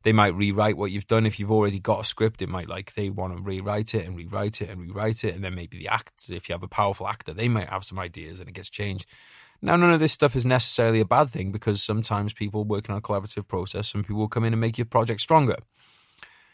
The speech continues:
But on the other hand, you might have a hack at the studio who is, you know, just trying to justify his position there. So he'll give you notes, you know, because he feels like he has to, 'cause it's his job, and he's never had a thing published or written in his life, but he can have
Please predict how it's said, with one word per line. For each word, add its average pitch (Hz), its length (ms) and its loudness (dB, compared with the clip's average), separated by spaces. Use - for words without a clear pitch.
But 123 320 10
on 120 140 6
the 123 100 10
other 123 140 8
hand, 104 320 4
you 110 100 6
might 110 200 4
have 107 200 4
a 107 60 2
hack 113 340 4
at - 100 -2
the 120 80 -6
studio 101 540 2
who 98 300 2
is, 95 180 -4
you 110 80 4
know, 98 300 4
just 117 240 4
trying 117 200 6
to 107 60 4
justify 107 520 2
his 101 120 2
position 113 420 2
there. 98 200 2
So 101 200 2
he'll 104 180 2
give 98 180 -2
you 98 100 0
notes, 98 360 0
you 110 100 -2
know, 98 120 0
because 98 280 -4
he 98 80 -4
feels 98 260 -2
like 90 100 -6
he 95 100 -6
has 101 240 2
to, 92 180 -4
'cause 101 180 -8
it's 87 140 -6
his 90 80 -10
job, 110 280 2
and 95 160 -4
he's 107 160 2
never 110 240 6
had 98 180 4
a 95 60 -4
thing 101 220 0
published 107 420 2
or 92 120 -2
written 92 200 -4
in 92 80 -4
his 90 120 -6
life, 107 320 2
but 95 100 -4
he 107 160 0
can 104 160 -2
have 101 360 0